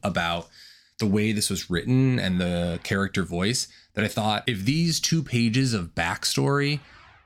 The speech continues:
can make me interested in a character, then there must be something going on here. So without further ado, let's dive into the three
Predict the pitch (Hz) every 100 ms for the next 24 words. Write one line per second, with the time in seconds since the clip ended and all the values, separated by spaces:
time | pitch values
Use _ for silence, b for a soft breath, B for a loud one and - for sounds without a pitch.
0 | - 104 107 110 123 - 92 92 - 117
1 | - 123 117 98 87 - 87 95 - 127
2 | 127 123 - _ - 104 113 110 92 -
3 | 104 - 87 87 87 85 85 82 80 78
4 | 76 - - - _ 139 190 190 190 175
5 | 170 139 160 156 151 123 135 143 - 143
6 | 139 127 123 117 131 113 107 - - 120
7 | 135 135 135 127